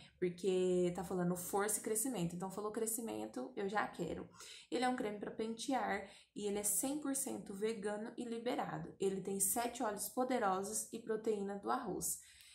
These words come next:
E, gente, ele tá falando aqui que é sem sulfato, sem petrolato, sem parabeno, sem silicone e sem óleo mineral.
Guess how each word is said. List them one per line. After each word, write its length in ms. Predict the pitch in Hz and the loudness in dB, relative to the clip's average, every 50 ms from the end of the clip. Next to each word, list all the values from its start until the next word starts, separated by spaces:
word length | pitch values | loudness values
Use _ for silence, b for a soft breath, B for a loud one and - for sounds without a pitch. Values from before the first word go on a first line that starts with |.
| B B B | B B B
E, 100 | 202 196 | -2 -2
gente, 720 | 196 233 226 220 208 190 175 170 170 - - 170 165 160 - - - _ _ _ _ _ _ _ _ _ _ _ _ - | 0 0 0 0 2 2 2 2 0 0 -2 -2 -4 -4 -6 -12 -20 _ _ _ _ _ _ _ _ _ _ _ _ -2
ele 300 | - 202 214 214 208 190 | 0 2 2 2 2 0
tá 100 | - 190 | 0 -2
falando 280 | 175 - 180 180 175 180 | -2 0 0 2 2 2
aqui 200 | 175 175 - 220 | 0 -2 -4 -6
que 140 | - - | -4 -2
é 40 | 190 | 2
sem 380 | 175 - - - 247 240 254 285 | 4 6 6 6 4 2 2 0
sulfato, 720 | - - 254 240 - - - 170 165 165 170 - - 180 | 0 0 -2 -4 -4 2 4 4 4 4 2 -2 -4 -4
sem 260 | - - 226 233 247 | -2 -2 -2 -4 -2
petrolato, 800 | - 226 196 - 180 180 180 175 175 170 175 175 175 175 - - - B B B B B B | -2 -2 -2 0 0 0 2 2 2 2 2 0 -2 -4 -8 -12 -12 B B B B B B
sem 240 | B - - 262 269 | B -2 0 0 0
parabeno, 600 | - 226 196 185 180 170 175 175 175 180 185 180 | 2 2 2 4 4 4 4 4 4 2 0 0
sem 180 | - 247 240 | 0 0 0
silicone 720 | 240 - 240 214 202 170 - - 185 190 190 202 - - - - | -2 -2 -2 -2 -4 -4 -2 0 0 2 2 0 -4 -8 -10 -6
e 100 | - 226 | -4 -2
sem 440 | 226 - - - - 247 220 226 233 | 0 0 2 2 2 2 0 0 0
óleo 240 | 220 208 208 214 208 | 2 2 2 0 -2
mineral. 560 | 208 214 208 226 240 233 208 - - 185 - | -4 -2 -2 0 0 0 0 0 -2 -4 -6